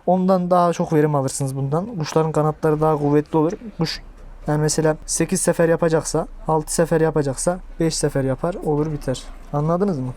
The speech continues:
Bu yine biraz tıkandı galiba. Pirinci biraz fazla attık sanırım beyler. Ondan kaynaklı olabilir. Evet, pirinci biraz fazla atmışım. Bak şimdi elime sıksam elime de akar ha.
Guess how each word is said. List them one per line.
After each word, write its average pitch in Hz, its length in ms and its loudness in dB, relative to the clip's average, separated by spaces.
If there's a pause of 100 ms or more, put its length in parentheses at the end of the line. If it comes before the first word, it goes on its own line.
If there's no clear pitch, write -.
Bu 160 40 -2
yine 165 220 0
biraz 160 200 2
tıkandı 156 480 -2
galiba. 139 540 0 (120)
Pirinci 180 320 2
biraz 170 220 2
fazla 160 300 2
attık - 240 -6
sanırım 135 360 -2
beyler. 139 340 0 (380)
Ondan 160 300 0
kaynaklı 151 400 -2
olabilir. 147 640 0
Evet, 151 200 0 (160)
pirinci 151 280 0
biraz 156 220 0
fazla 147 300 0
atmışım. 147 340 -6
Bak 151 120 0
şimdi 156 200 -2
elime 180 260 2
sıksam 165 380 -2
elime 165 260 2
de 143 60 2
akar 139 300 0
ha. 131 120 0